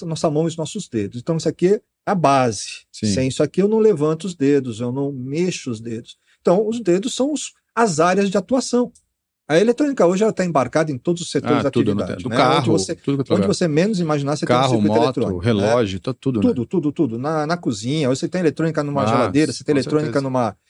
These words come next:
Speaker 1: máquina de lavar roupa, hoje elas se interagem, né?
Speaker 2: Sim,
Speaker 1: Ah,
Speaker 2: sim.
Speaker 1: casa inteligente.
Speaker 2: Ah, sim, sim, sim.
Speaker 1: Então, qualquer área que você vá atuar, você vai se deparar com a eletrônica,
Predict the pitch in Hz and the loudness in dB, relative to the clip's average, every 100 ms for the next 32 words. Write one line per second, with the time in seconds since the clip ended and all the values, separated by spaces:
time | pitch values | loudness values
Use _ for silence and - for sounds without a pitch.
0 | _ - 139 139 135 120 117 107 127 123 | _ -2 -2 0 -4 -2 -2 0 0 2
1 | 151 185 170 117 113 160 143 139 - 165 | 2 2 0 0 2 2 2 -2 -4 -8
2 | 147 107 113 160 165 131 113 117 160 190 | -2 0 2 0 0 -4 -4 -4 -4 -4
3 | _ _ - 107 104 120 - 127 123 - | _ _ -10 -6 -6 -6 -8 -8 -10 0
4 | 135 123 123 110 107 131 170 180 151 - | 0 0 -4 -6 -4 -4 -2 0 -2 -6
5 | 104 - 95 117 110 107 104 107 - 151 | -12 -6 -2 -2 -4 -8 -10 -10 -6 2
6 | 214 196 185 175 233 208 196 - 151 - | 4 4 0 0 2 2 0 0 -2 0
7 | 131 156 147 120 107 160 170 - _ _ | 0 0 0 0 2 2 0 -6 _ _
8 | _ _ - 143 - 143 143 - 139 139 | _ _ -6 -4 0 0 0 0 -2 0
9 | 127 123 127 139 107 110 - | -2 0 -2 -2 -6 -8 -16